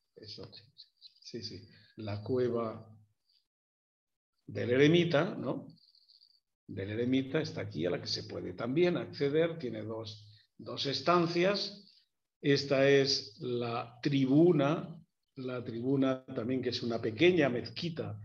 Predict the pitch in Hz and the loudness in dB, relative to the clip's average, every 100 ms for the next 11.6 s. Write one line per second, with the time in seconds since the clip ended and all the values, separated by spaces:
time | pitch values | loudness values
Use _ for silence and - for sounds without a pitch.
0 | - 110 143 143 143 127 117 110 110 107 | -14 2 4 6 4 2 0 -2 -4 -6
1 | 107 151 139 104 104 - - - - 113 | -2 0 0 -2 -10 -16 -20 -20 -20 -14
2 | 104 104 101 131 165 - 160 175 170 - | -10 -8 -2 4 4 4 0 0 -2 -6
3 | - - _ 127 123 120 113 110 113 139 | -16 -20 _ -12 -8 -8 -8 -8 -2 0
4 | 135 123 110 107 110 123 127 120 139 139 | 2 0 -4 -8 -8 -6 -4 -4 0 2
5 | 131 131 127 123 - _ _ _ 131 127 | 2 2 0 -2 -8 _ _ _ -6 -6
6 | 120 120 107 120 113 - 147 135 131 135 | -4 -4 -4 -4 -6 2 6 8 6 4
7 | 135 - _ _ _ _ _ _ _ _ | 0 -12 _ _ _ _ _ _ _ _
8 | - 127 123 120 110 110 - 110 120 139 | -6 0 0 2 0 0 -2 -2 4 6
9 | 156 156 - - - _ _ _ _ _ | 8 6 -2 -12 -20 _ _ _ _ _
10 | _ 117 120 120 117 117 139 139 139 123 | _ 0 2 4 2 2 0 0 0 0
11 | 110 110 113 110 113 107 | -2 -2 0 0 0 -2